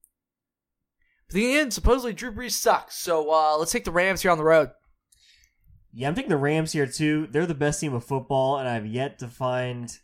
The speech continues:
Speaker 2: anything that makes me think different.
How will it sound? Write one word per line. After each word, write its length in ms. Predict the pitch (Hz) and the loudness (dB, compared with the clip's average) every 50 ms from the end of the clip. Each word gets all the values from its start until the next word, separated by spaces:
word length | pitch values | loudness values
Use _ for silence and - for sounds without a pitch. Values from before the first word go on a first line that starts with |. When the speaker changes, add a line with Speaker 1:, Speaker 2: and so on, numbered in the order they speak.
| - - _ _ _ _ _ _ _ _ _ _ _ _ _ - - - - _ _ _ - | -20 -20 _ _ _ _ _ _ _ _ _ _ _ _ _ -20 -20 -20 -20 _ _ _ -4
Speaker 2:
anything 520 | 180 202 226 220 196 143 131 143 135 127 123 | 0 2 4 6 4 4 2 0 -2 -2 -2
that 160 | 123 117 117 | -4 -4 -4
makes 180 | 123 123 - | -6 -6 -6
me 80 | 127 117 | -8 -8
think 220 | 113 123 113 107 | -8 -8 -8 -6
different. 580 | 113 131 127 - 135 131 127 98 - - - | -6 -8 -6 -6 -6 -6 -6 -8 -10 -14 -16